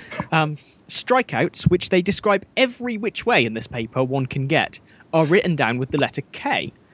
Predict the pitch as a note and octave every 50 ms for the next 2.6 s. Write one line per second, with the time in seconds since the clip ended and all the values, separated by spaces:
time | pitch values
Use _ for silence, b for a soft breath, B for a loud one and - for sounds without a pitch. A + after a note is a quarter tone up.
0 | B B B D#3+ D3+ C#3+ C#3 C3 B2+ - G3 F3+ - D3 C3 - C3+ B2+ C3 B2+
1 | - - C#3+ C#3 C3+ B2 - F3+ G3+ - D3 A#2+ A2 A2+ - C3 C3 C3 - -
2 | - - E3 A3 - - - - - - -